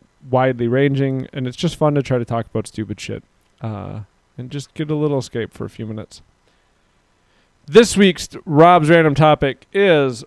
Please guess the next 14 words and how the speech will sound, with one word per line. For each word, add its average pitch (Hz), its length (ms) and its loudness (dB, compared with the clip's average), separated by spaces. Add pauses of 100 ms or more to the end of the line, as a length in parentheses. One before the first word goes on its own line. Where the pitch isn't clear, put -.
what 165 400 2
sports - 460 2
ball 139 500 0
would 151 160 -6
be 165 140 2
the 165 80 2
most 160 260 0
comic, 170 400 2 (600)
comical 147 720 0
if 123 140 -12
used 147 440 0
in 131 100 -2
another 127 300 -2
sport? - 440 -10